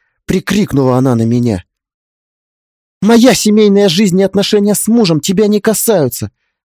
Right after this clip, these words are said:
Отношения мужа и жены строятся на любви и уважении, а не страхе и побоях. Этому научил меня ваш сын.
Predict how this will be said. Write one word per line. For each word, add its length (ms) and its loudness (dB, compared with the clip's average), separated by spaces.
Отношения 680 -2
мужа 340 0
и 160 -4
жены 300 -2
строятся 520 -2
на 100 0
любви 380 -2
и 140 -4
уважении, 800 -2
а 80 0
не 120 2
страхе 580 0
и 80 0
побоях. 600 0
Этому 440 4
научил 480 0
меня 260 2
ваш 240 0
сын. 380 -4